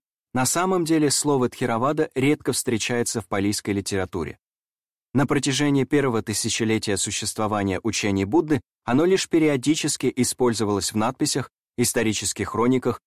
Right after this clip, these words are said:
или других древних текстах Юго-Восточной Азии. Что интересно, термин Тхеравада, судя по всему, впервые появился в Нагарджуна-Конде на юго-востоке Индии,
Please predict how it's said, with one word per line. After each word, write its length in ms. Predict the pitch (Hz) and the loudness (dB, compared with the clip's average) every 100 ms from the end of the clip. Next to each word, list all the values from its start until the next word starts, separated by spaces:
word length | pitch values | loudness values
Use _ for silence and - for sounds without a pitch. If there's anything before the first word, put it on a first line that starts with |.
| _ | _
или 180 | - 185 | -2 0
других 440 | 180 147 117 143 135 | 4 2 4 2 2
древних 400 | 117 110 101 - | 0 2 0 -2
текстах 480 | 123 123 - 120 | -4 -2 -2 -2
Юго-Восточной 800 | 104 101 104 101 - 90 - 90 | 0 0 2 0 -2 -4 -4 -4
Азии. 380 | 82 80 69 - _ _ _ _ _ _ _ _ _ _ - | -2 -4 -6 -10 _ _ _ _ _ _ _ _ _ _ -8
Что 240 | - 160 | 0 2
интересно, 580 | 151 151 196 196 160 139 _ | 4 4 2 2 -2 -4 _
термин 340 | - 143 127 117 | 0 2 2 0
Тхеравада, 600 | - 117 117 165 160 135 | 0 0 0 0 -2 -6
судя 320 | - 143 131 | -2 0 0
по 140 | 120 127 | 0 0
всему, 320 | - 135 135 | 2 2 0
впервые 520 | - 139 131 160 185 | 0 0 2 4 2
появился 480 | - 143 131 135 127 | 2 2 2 2 2
в 60 | |
Нагарджуна-Конде 1000 | 120 113 113 110 104 98 - 143 151 143 - | 0 0 -2 -2 -2 -2 0 2 2 0 0
на 120 | 123 | 0
юго-востоке 760 | 135 156 139 123 - 131 127 113 | 2 4 2 0 -2 0 0 -2
Индии, 460 | - 135 151 147 | 0 2 4 2